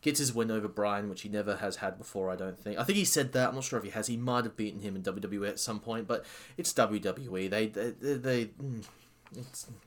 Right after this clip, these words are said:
yeah. Um, it's, it's confusing, uh, with W W E sometimes. They have so many matches. It's al-, also often so many of the same matches,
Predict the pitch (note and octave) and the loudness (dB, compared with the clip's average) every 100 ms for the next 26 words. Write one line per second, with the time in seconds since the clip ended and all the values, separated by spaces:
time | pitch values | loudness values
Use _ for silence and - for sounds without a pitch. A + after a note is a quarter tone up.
0 | _ _ - - - - - A2 G2 - | _ _ -20 -20 -18 -18 -6 0 0 -2
1 | - - C#3 B2+ A#2+ A2+ C3+ - - - | -8 8 10 12 10 6 2 0 0 -4
2 | C3 C3+ - A#2 - F2 F#2+ F#2+ - - | -8 -6 -4 -4 -6 -8 -6 -8 -12 -20
3 | - A2+ G#2+ G2 G2 F#2+ F#2+ F#2 F#2+ - | -8 0 2 2 -2 -4 -4 -4 -6 -4
4 | A#2+ G#2+ A2 G2+ G#2+ C3 B2+ - E3 B2+ | -4 -2 -2 -2 -2 0 4 6 6 4
5 | G#2 G2+ - A#2+ G#2+ G#2+ - C3 - A#2+ | 0 -2 -4 -4 -4 -4 -2 -2 -2 -2
6 | A#2+ - A2 A2 A#2 - D#3 D3 B2+ G#2 | -2 -2 -4 -4 0 4 4 4 2 2
7 | F#2+ - G#2+ G2 F#2+ F#2+ - - G2+ | 4 4 2 -2 -4 -6 -6 -4 -2